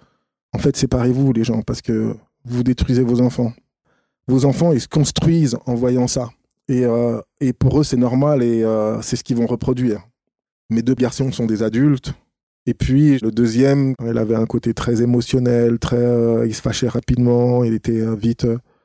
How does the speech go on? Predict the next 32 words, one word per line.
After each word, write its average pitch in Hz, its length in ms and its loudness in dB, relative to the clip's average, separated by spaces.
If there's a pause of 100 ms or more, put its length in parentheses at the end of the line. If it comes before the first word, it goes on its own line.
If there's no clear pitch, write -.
(120)
et - 60 -2
que 127 120 0
sa 117 160 -2
mère 123 220 0
lui 120 80 0
a 113 80 -2
dit : « 120 120 -4
Écoute, 135 240 -2
parle-en 123 320 2
à 117 40 0
ton 117 160 -4
père 120 200 0
parce - 180 -4
qu'il, 110 220 -4
euh, 107 320 2
il 107 140 -2
a 107 60 -2
beaucoup 107 240 -4
fonctionné 117 420 -2
comme 110 200 -2
ça 117 120 -2
plus 110 460 0
jeune, 123 220 2
ça 120 160 -2
lui 110 160 0
a 107 60 -2
desservi, 110 480 -2
ou 110 260 2
va 120 120 0
voir 127 200 0
un 123 60 -2
thérapeute. » 143 580 -2